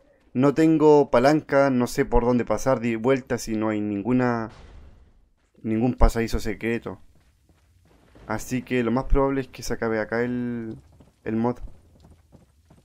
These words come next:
O puede que no, es que en realidad no tengo idea. Quizás tenga que hacer otra cosa y no, y no me di cuenta de eso. Como por ejemplo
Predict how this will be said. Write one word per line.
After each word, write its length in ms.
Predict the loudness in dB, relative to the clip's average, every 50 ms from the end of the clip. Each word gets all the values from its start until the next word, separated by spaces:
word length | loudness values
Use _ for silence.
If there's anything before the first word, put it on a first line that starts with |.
| _ _ -4
O 120 | -2 6
puede 280 | 6 6 8 8 4 2
que 140 | 2 2
no, 240 | 4 4 2 2 0 -4
es 120 | -8 -2
que 100 | 0 0
en 80 | 0 0
realidad 300 | 0 -2 0 0 0 0
no 100 | 0 0
tengo 220 | -2 -4 -2 -4
idea. 400 | -6 -4 -4 -2 -2 -4 -4 -8 _ _ _ _ _
Quizás 240 | -14 -10 -8 -8 -6
tenga 180 | -4 -4 -4 -4
que 80 | -6
hacer 140 | -8 -6 -6
otra 180 | -6 -6 -6 -4
cosa 300 | -4 -4 -4 -2 -4 -4
y 100 | -4 -2
no, 380 | -4 -4 -4 -4 -6 -8 -10 _ _ _ _ _ _ -20 _ _ _ _ _ _ _ _ -20 -20 -20 -20 -12 -8
y 100 | -6 -4
no 100 | -4 -2
me 140 | -4 -4 -6
di 140 | -6 -8 -6
cuenta 360 | -4 -4 -4 -4 -6 -8 -6
de 120 | -6 -6
eso. 240 | -6 -4 -4 -4 -4
Como 220 | -4 -6 -6 4
por 120 | 4 4 2
ejemplo 520 | 2 -10 -10 -10 -8 -8 -6 -6 -6 -8